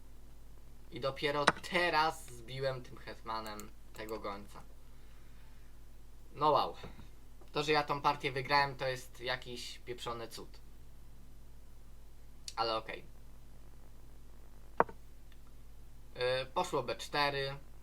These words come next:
No to już musiałem oddać materiał, no bo tutaj nic innego się nie dało zrobić. Mogłem odejść, ale wolałem jeszcze zdobyć pionka. Jest to spoko.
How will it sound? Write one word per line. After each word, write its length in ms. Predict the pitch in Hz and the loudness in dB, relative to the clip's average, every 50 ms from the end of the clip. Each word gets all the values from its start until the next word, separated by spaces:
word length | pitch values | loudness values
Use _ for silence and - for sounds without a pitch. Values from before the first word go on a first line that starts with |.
| - - - - - - | -10 -10 -10 -8 8 8
No 80 | - - | 8 8
to 120 | - 143 | 8 4
już 200 | 135 135 127 - | 0 0 -2 -4
musiałem 480 | 139 131 - - 139 135 127 123 113 - | -4 0 2 4 4 4 4 2 0 0
oddać 400 | 135 127 131 120 113 113 110 - - - - - - - - - - | 0 0 0 0 0 6 6 6 6 6 0 -8 -10 8 8 8 8
materiał, 680 | 113 - - 135 131 127 127 123 117 117 117 117 117 - - - - - - | 8 4 2 2 2 4 4 2 2 2 2 2 8 8 8 10 10 6 6
no 60 | 120 | 6
bo 140 | 117 120 120 | 2 -2 -2
tutaj 360 | - - - - 120 117 117 | 6 6 6 6 6 2 0
nic 240 | 120 131 135 127 - | -2 -4 -4 -6 -6
innego 600 | - 123 120 120 120 120 117 113 113 110 107 104 - - - | -6 -6 -4 -2 -2 -2 0 0 -2 -2 -2 -4 -6 -8 -8
się 180 | - - 110 107 | -8 -6 -4 -4
nie 140 | 110 110 107 | -4 -2 0
dało 260 | 110 104 104 110 113 | 0 0 0 -2 -4
zrobić. 560 | 110 110 104 107 101 104 107 104 - - - - - - - - - - - - - - - - - - - - - - - - - - - - | -2 -2 -2 -2 0 -2 -6 -8 -8 -8 -8 -10 -10 -10 -10 -10 -10 -10 -10 -10 -10 -10 -10 -10 -10 -10 -10 -10 -10 -10 -10 -10 -10 -10 -6 0
Mogłem 360 | - 131 135 135 131 127 117 | 2 2 4 4 2 2 2
odejść, 760 | - 123 123 120 120 117 113 113 113 - - - - - - - - - - - - - - - - | 4 4 4 4 4 2 0 0 -2 -4 -6 -8 -8 -8 -10 -10 -10 -10 -10 -10 -8 6 6 6 8
ale 180 | - 123 123 123 | 8 8 8 8
wolałem 340 | 127 127 123 120 120 123 120 | 8 8 10 10 10 10 8
jeszcze 260 | 120 117 - - 120 | 4 0 -2 -4 -2
zdobyć 340 | 113 120 117 - 104 - - | -2 -2 -2 -2 -2 -6 -4
pionka. 540 | - 123 113 110 113 113 - 113 107 107 - - - - - - - - - - - - - - | -2 -2 0 -2 -4 -4 -2 -2 -2 -2 -4 -8 -10 -10 -10 -10 -10 -10 -10 -10 -10 -10 -10 -4
Jest 240 | - 156 151 143 - | -2 0 0 0 -2
to 100 | - - | -6 -8
spoko. 460 | - - - 117 113 113 - 113 107 | -8 -4 -2 0 0 0 0 -2 -2